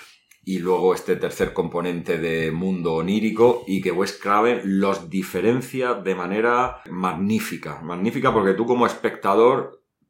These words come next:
percibes ese aislamiento de los planos, ¿no? De esta diferenciación de planos, de realidad. Y como digo, es uno de los pilares. Luego, para mí, el otro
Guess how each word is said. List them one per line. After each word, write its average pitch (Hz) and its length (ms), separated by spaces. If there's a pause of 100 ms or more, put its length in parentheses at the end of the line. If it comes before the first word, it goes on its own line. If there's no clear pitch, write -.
(120)
percibes 98 920
ese 107 460
aislamiento 101 1400
de 85 200
los 82 180
planos, 87 500
¿no? 107 160
De 101 80
esta 113 200
diferenciación 92 840
de 82 100
planos, 80 560
de 80 80
realidad. 76 560
Y 107 140
como 101 200
digo, 127 160
es 131 180
uno 117 220
de 98 80
los 92 140
pilares. 90 460
Luego, 156 420
para 113 200
mí, 135 180
el 113 120
otro 127 560